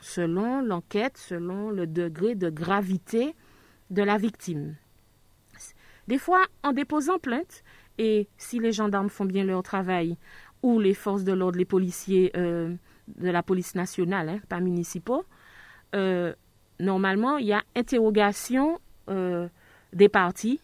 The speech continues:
et voire des témoins. Et puis, ça, ça peut s'arrêter là, parce que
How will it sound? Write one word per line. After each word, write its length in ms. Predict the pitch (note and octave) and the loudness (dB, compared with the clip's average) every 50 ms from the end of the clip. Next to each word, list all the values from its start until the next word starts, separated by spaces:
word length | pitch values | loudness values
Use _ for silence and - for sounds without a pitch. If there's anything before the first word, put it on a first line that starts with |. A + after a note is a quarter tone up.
| - - | -6 -2
et 80 | G3 G3 | -2 0
voire 260 | F3 G3 A3 A#3+ A#3 | 0 2 2 2 2
des 120 | A3 A3+ | 2 0
témoins. 380 | A3 - A#3 G#3 G3 F3 D#3+ D#3 D#3 _ _ _ _ _ _ _ - - - - _ _ _ - | 0 0 0 0 2 0 -2 -6 -8 _ _ _ _ _ _ _ -20 -20 -20 -20 _ _ _ -4
Et 80 | D4+ C#4 | -2 4
puis, 140 | - F#4 | 4 4
ça, 200 | - - E4 D#4+ - - | 4 4 -2 -2 -2 -4
ça 180 | - - D4+ | -4 -6 -4
peut 120 | - D#4+ D4+ | -2 -2 -4
s'arrêter 480 | - D4+ D4 C#4+ C#4 B3+ - C#4 C4+ | -2 -2 -2 -2 -2 -2 -2 -2 0
là, 180 | B3 A3+ G#3+ G3 - - - - - | 0 -2 -2 -4 -10 -18 -20 -14 -12
parce 200 | F#3+ E3+ - - | -12 -12 -10 -6
que 200 | - G3 F#3 | -6 -6 -6